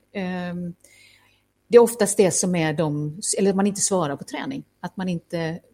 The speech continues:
ökar sin muskelmassa fastän man lägger den här träningen. Alltså det är ju typiska tecken på relativ energibrist. Och det vi gör då, det är ju att, alltså det beror lite på vilken kontext det är, för det är klart om vi tar de elitidrottarna som är på, som till exempel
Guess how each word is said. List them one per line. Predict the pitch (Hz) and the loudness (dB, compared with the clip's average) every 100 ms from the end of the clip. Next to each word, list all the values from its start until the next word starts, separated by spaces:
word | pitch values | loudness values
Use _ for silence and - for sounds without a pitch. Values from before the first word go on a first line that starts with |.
| _ - | _ -8
ökar | 185 185 | -4 -4
sin | 202 220 | 0 2
muskelmassa | 226 - 160 147 170 | 2 0 -2 -4 -2
fastän | 175 - 185 | -4 -4 -4
man | 196 196 | -2 2
lägger | 160 165 | 2 2
den | 165 | -2
här | |
träningen. | 151 160 147 160 | -2 -4 -4 -4
Alltså | 190 | -4
det | 170 - 240 220 208 | -6 6 6 6 4
är | |
ju | 165 | 2
typiska | 160 196 - 156 147 | 2 0 -2 -4 -8
tecken | - - _ 147 | -8 -10 _ -14
på | 143 143 | -10 -10
relativ | - - - 135 | -12 -16 -14 -14
energibrist. | 117 - 135 139 - _ _ - - - - - | -14 -20 -20 -18 -20 _ _ -20 -20 -20 -20 0
Och | 202 | 2
det | 165 214 | 8 8
vi | 190 196 | 8 4
gör | 214 285 294 | 6 6 4
då, | 196 156 | 4 2
det | 175 233 | 4 4
är | |
ju | 190 165 | 4 -2
att, | 170 160 - - | -2 -4 -6 -6
alltså | 202 | 2
det | 214 | 4
beror | 214 233 | 6 4
lite | 214 170 | 2 -2
på | |
vilken | 175 185 170 | -8 -8 -4
kontext | 180 - 175 - | -4 -4 -4 -2
det | 175 | -2
är, | 185 | 0
för | |
det | 196 | -2
är | 196 | -2
klart | 196 | -2
om | 180 | 0
vi | 180 | -2
tar | - 233 233 233 - - 185 | 2 2 2 -2 -20 -12 0
de | 185 170 | 2 4
elitidrottarna | 175 175 156 151 - 151 151 | 0 0 -4 -4 -4 -6 -2
som | - 160 | -2 -2
är | 147 151 | -2 -4
på, | - - 160 160 | -10 -10 -8 -8
som | - 165 | -6 -8
till | - | -6
exempel | 156 147 139 151 151 | -8 -8 -8 -8 -8